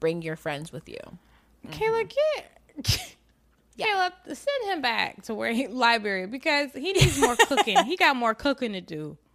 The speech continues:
Speaker 1: Yeah, he's
Speaker 2: He got
Speaker 1: his brain is nowhere near functioning the way that it's supposed to, 'cause this doesn't even
Speaker 2: No.
Speaker 1: give. It's like, you talk shit about me, and now you're telling me you wanna fight me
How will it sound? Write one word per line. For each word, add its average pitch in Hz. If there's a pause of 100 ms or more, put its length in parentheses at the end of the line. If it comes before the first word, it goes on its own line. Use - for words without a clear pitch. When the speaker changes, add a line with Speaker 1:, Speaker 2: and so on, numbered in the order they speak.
(260)
Speaker 1:
Yeah, 381
he's 427
Speaker 2:
He 349
got 247 (720)
Speaker 1:
his 320
brain 311
is 247 (140)
nowhere 233
near 202
functioning 180
the 160
way 160
that 156
it's 156
supposed 139
to, 107
'cause 226
this 349
doesn't 294
even 240
Speaker 2:
No. 226
Speaker 1:
give. 139
It's 294
like, 285
you 269
talk 311
shit 294
about 226
me, 220
and 214
now 208
you're 208
telling 247
me 214
you 233
wanna 196
fight 175
me 208